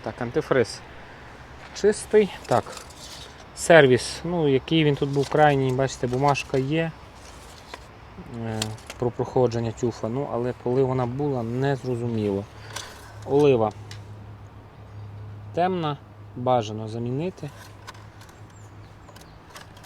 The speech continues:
Під капотом точно так само автомобіль.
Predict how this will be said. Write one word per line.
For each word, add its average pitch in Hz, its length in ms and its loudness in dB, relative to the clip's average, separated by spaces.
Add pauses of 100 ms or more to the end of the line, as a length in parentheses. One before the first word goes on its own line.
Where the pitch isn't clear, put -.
(920)
Під 139 120 -6
капотом 135 640 2 (180)
точно 139 320 -4
так 120 180 -6
само 139 300 6
автомобіль. 120 580 -2